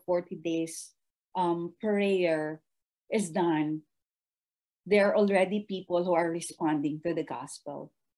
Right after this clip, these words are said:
And this is what's happening now. We are on our, I think this is our third wave this, this year. And we are so excited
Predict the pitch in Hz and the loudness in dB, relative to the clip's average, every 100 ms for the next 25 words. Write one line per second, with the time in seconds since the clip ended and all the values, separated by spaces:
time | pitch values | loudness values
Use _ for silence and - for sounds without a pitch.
0 | _ - 208 202 233 240 285 226 220 208 | _ -2 2 4 2 2 -2 0 0 -2
1 | - 185 - 175 170 165 151 147 156 _ | -4 -6 -4 -4 -2 -2 -4 -4 -8 _
2 | _ _ 214 233 - 202 196 196 214 - | _ _ -6 -6 -2 0 2 2 2 0
3 | 196 190 185 180 185 185 185 - _ _ | -2 -2 0 0 -2 -6 -8 -14 _ _
4 | _ 190 190 190 185 175 170 165 165 170 | _ -2 2 2 2 0 -2 -4 -8 -12
5 | _ _ _ _ _ _ - 214 285 285 | _ _ _ _ _ _ -6 2 2 4
6 | 262 240 - 202 196 196 208 196 185 - | 0 -2 -4 -2 -2 -4 -2 -2 -4 -8
7 | - 170 165 160 160 - _ _ _ 170 | -4 0 0 -2 -6 -10 _ _ _ -8
8 | 160 175 170 - - _ _ _ _ _ | 0 0 0 -10 -16 _ _ _ _ _
9 | 170 175 - 175 160 156 156 _ - 202 | -4 -4 -4 -4 -2 -2 -8 _ -2 0
10 | 202 208 208 - 185 196 - - 226 214 | 2 2 2 -2 -6 -8 -12 -2 0 2
11 | 240 - - 208 190 190 190 175 170 | 0 -6 -4 0 0 -2 -6 -6 -8